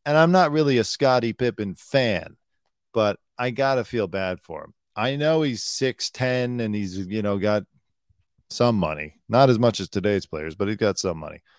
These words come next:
Uh, still, like, what do you even do? You know? How, he, he, he can't, like, do anything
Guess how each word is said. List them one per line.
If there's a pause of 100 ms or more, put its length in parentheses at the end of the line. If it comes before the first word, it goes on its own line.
(560)
Uh, (1080)
still, (1800)
like, (120)
what
do
you
even
do? (1080)
You
know? (1600)
How, (100)
he,
he,
he
can't, (140)
like, (180)
do
anything